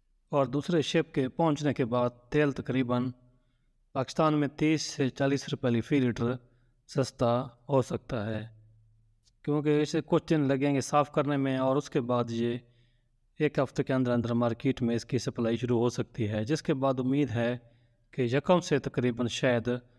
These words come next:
अगर तेल सस्ता पड़ता है तो तकरीबन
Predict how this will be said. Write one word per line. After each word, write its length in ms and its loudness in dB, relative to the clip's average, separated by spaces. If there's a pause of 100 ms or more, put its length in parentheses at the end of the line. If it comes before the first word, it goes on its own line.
(480)
अगर 240 0 (180)
तेल 220 2
सस्ता 320 2
पड़ता 320 0
है 160 2
तो 140 -4
तकरीबन 500 -2